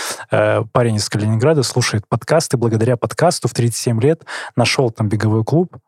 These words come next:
а, П П П Раннерс какой-то, и, э,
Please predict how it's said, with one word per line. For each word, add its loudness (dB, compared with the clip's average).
а, -2
П -2
П 0
П 0
Раннерс 0
какой-то, -4
и, 4
э, 2